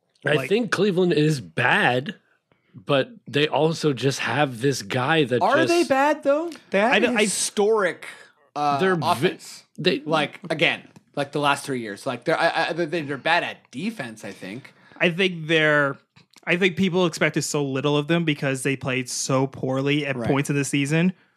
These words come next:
Speaker 2: but they're not bad. I think that notion of them being bad is, like,
Speaker 1: Yeah, I
Speaker 2: it's
Speaker 1: guess
Speaker 2: what,
Speaker 1: I,
Speaker 2: it's what
Speaker 3: okay.
Speaker 2: getting people, it's
Speaker 1: They're,
Speaker 2: what
Speaker 1: I,
Speaker 2: people
Speaker 1: they're
Speaker 2: get
Speaker 1: not,
Speaker 2: people.
Speaker 3: So
Speaker 1: they're not
Speaker 3: speaking of bad, we gotta move on here. Thomas,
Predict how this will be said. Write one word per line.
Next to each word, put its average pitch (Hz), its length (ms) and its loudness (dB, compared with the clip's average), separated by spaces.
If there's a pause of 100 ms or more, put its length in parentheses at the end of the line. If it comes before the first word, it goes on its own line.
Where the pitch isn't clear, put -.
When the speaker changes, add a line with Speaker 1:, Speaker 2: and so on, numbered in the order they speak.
(580)
Speaker 2:
but 165 160 4
they're 156 200 2
not 143 500 -6 (1080)
bad. 127 800 -12 (220)
I 135 80 -4
think 156 220 0
that 156 280 2
notion 151 520 2
of 131 100 -6
them 135 200 -2
being 131 340 -2 (120)
bad 127 440 -2
is, 123 280 -6
like, 117 320 -8 (420)
Speaker 1:
Yeah, 185 120 0
I - 40 4
Speaker 2:
it's 151 80 0
Speaker 1:
guess 226 100 0
Speaker 2:
what, 220 180 0
Speaker 1:
I, 226 80 -4
Speaker 2:
it's 196 100 2
what 196 200 0
Speaker 3:
okay. 220 100 0
Speaker 2:
getting 185 140 0
people, 160 500 0 (100)
it's 165 120 -2
Speaker 1:
They're, 208 100 2
Speaker 2:
what 196 100 2
Speaker 1:
I, 220 60 0
Speaker 2:
people 208 240 2
Speaker 1:
they're - 100 0
Speaker 2:
get 220 80 4
Speaker 1:
not, 247 100 0
Speaker 2:
people. 127 220 -8
Speaker 3:
So 226 180 -2
Speaker 1:
they're 190 120 2
not 185 120 0
Speaker 3:
speaking 294 240 0
of 254 80 -2
bad, 175 240 2
we 190 60 2
gotta 208 140 2
move 185 160 2
on 165 140 2
here. 139 280 -4 (120)
Thomas, 175 640 -2